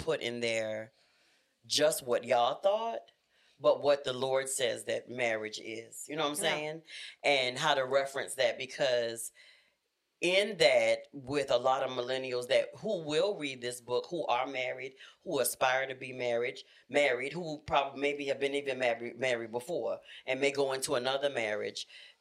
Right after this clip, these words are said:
Speaker 1: you all pulled, um, 'cause sometimes, you know, especially Brittany, I be, you know, calling her a heathen. But however, you know, uh,
Speaker 2: I am
Speaker 1: however,
Speaker 2: a
Speaker 1: I'm, I'm exci-, I'm just, I'm for real, like,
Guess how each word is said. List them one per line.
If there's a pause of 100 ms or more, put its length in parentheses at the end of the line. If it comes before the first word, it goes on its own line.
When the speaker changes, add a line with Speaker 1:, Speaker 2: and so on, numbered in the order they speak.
Speaker 1:
you
all
pulled, (600)
um, (480)
'cause
sometimes,
you
know,
especially
Brittany,
I
be, (120)
you
know,
calling
her
a
heathen. (420)
But
however, (260)
you
know, (180)
uh,
Speaker 2:
I
am
Speaker 1:
however,
Speaker 2:
a
Speaker 1:
I'm,
I'm
exci-,
I'm
just,
I'm
for
real,
like,